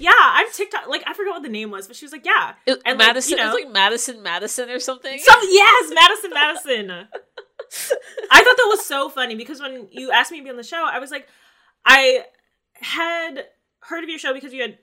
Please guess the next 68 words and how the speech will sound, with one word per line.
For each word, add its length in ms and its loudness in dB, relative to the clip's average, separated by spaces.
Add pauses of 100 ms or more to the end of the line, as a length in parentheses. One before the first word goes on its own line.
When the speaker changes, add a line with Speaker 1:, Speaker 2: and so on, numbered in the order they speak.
(140)
Speaker 1:
emailed, 300 -12
you 240 -14
sent 160 -12
us 100 -14
a 60 -20
D 120 -16
M 120 -12
first, 320 -4
and 100 -10
I 40 -2
was 80 -2
Speaker 2:
Yeah. 60 -4
Speaker 1:
like, 120 -12 (100)
"Okay, 180 -8
who's 180 -12
this 100 -20
person?" 300 -14
I 100 -12
did 140 -16
some 100 -20
research, 240 -14
and 100 -14
I 20 -10
was 120 -14
like, 80 -12
"Where 120 -10
are 40 -10
the 60 -10
rest 180 -12
of 40 -12
the 40 -8
episodes?" 420 -16 (460)
<laughs> 20 -20
Speaker 2:
<laughs> 0 - (1080)
Yeah. 180 -4
Speaker 1:
I 120 -6
was 100 -2
like, 80 -8
"What's 120 -2
going 260 2
on?" 340 -6 (320)
And 160 -2
then 180 -6
when 100 -12
you 80 -10
asked 160 -6
me 100 -14
in 80 -14
the 100 -12
show, 260 -6
I 160 -2
was 140 -8
like, 260 -10
you 100 -14
know, 220 -8
just 220 -18
trying 160 -8
to, 60 -12
like, 280 -12 (640)
like, 220 -2
get 140 -6
to 80 -14
know 120 -10
the 80 -12
show. 500 -10
And 100 -12
then 60 -8
I, 180 -8